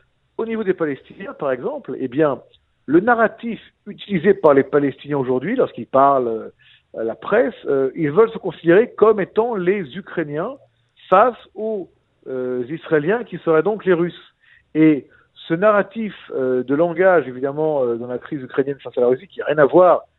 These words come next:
rien à voir strictement avec le conflit entre Israël et les Palestiniens, est reproduit du côté palestinien, adapté à la sauce palestinienne, si vous voulez, et les Palestiniens sont encouragés de voir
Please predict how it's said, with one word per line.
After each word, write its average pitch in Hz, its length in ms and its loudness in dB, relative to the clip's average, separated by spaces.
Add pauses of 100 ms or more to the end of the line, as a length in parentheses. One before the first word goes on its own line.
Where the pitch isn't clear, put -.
(220)
rien 139 180 -4
à 156 60 0
voir 156 180 0
strictement 151 580 -4 (320)
avec 135 240 -6
le 127 60 -12
conflit 139 340 -6
entre 139 220 -2
Israël 147 260 0
et 135 80 4
les 127 60 6
Palestiniens, 127 720 -4 (400)
est 151 80 2
reproduit 185 480 0
du 180 80 -6
côté - 180 -6
palestinien, 151 760 -2 (400)
adapté 185 540 2
à 151 40 4
la 135 120 0
sauce - 280 -8
palestinienne, 147 640 -6
si 147 60 -18
vous 131 60 -8
voulez, 220 300 -4
et 175 60 -2
les 180 80 6
Palestiniens 175 540 -2
sont - 260 -18
encouragés 202 800 0 (800)
de 165 140 -2
voir 175 640 4